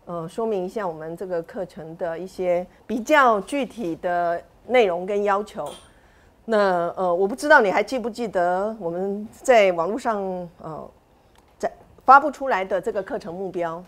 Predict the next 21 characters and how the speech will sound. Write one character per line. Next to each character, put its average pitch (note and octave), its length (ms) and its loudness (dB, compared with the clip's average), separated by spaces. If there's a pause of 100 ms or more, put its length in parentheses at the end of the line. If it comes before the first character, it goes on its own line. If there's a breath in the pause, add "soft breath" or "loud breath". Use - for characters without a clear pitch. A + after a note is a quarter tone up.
哦， - 160 -12 (220)
本 F#3 80 -2
来 C4 80 6
写 G3+ 160 0
的 F#3 40 -2
蛮 F3+ 220 -6
多 F#3+ 180 -4
的， E3+ 220 -8 (160 soft breath)
我 A3 100 -8
后 D4+ 60 -2
来 C4 140 2
决 G3+ 200 0
定 G3+ 300 -4 (220)
把 D3+ 100 -10
它 F#3 80 -6
调 F3 220 -6
整、 F3 160 -10
修 E3+ 180 -8
整 E3 220 -8
一 - 40 -16
下。 - 220 -12